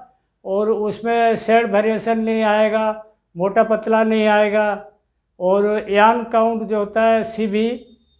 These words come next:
यार्न सीबी बहुत कम रहेगा और टू टर्न में यार्न सीबी कम रहेगा तो ब्रेकेज कम रहेगा।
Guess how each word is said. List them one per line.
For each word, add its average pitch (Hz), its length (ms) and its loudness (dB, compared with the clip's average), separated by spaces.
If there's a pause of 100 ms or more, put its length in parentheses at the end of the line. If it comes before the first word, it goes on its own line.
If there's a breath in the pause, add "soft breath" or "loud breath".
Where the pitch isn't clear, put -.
(140)
यार्न 208 300 2
सीबी 226 340 -4
बहुत 202 380 0
कम 214 220 4
रहेगा 208 420 2
और 214 220 -4 (360)
टू 226 120 -4
टर्न 226 260 0
में 226 200 0
यार्न 214 300 0
सीबी 220 380 -4 (100)
कम 226 280 0
रहेगा 208 320 2
तो 226 180 -6
ब्रेकेज 202 420 -4
कम 208 280 -2
रहेगा। 151 320 -2